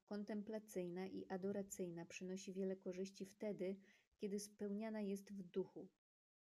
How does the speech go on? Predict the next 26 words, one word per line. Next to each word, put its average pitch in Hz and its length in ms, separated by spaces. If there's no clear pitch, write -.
Ją 214 240
to 185 120
Jezus 190 400
nazywał 190 540
oddawaniem 196 720
czci 196 500
Ojcu 202 420
w 175 80
duchu 208 440
i 202 80
w - 80
prawdzie. 180 540
Ewangelia 185 580
według 180 260
świętego 175 520
Jana, 190 500
rozdział 190 440
czwarty, 175 560
werset 190 520
dwudziesty 190 540
trzeci. 190 560
Zdolność 202 600
modlenia 208 480
się 208 160
w 190 100
duchu 196 500